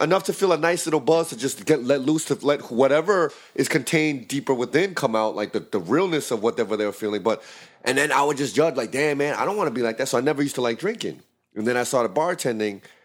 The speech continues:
or no, until I moved out here, and I had to start tr-, and I didn't know anyone, and I had to start meeting people. Like you, Shane was saying, is like,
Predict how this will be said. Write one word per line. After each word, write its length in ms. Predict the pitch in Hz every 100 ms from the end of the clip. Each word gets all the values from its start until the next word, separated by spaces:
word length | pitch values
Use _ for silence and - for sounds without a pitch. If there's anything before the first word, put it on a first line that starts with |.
| _ -
or 120 | 131
no, 180 | 151 139
until 180 | 120 151
I 60 |
moved 180 | 143 131
out 180 | 131 117
here, 460 | 135 190 165 135 - - - -
and 100 | 127
I 80 |
had 100 | 139 139
to 60 |
start 200 | 123 135
tr-, 80 | - 120
and 80 |
I 100 | 120
didn't 120 | 135 123
know 120 | 117
anyone, 480 | 156 190 135 117 113
and 100 | 117
I 40 |
had 160 | 131 -
to 40 |
start 220 | - 120
meeting 300 | 110 147 151
people. 280 | 131 120 113
Like 200 | 110 107
you, 80 | 131
Shane 240 | 127 151
was 260 | 139 123 110
saying, 360 | - 110 101 95
is 160 | 95
like, 220 | 110 101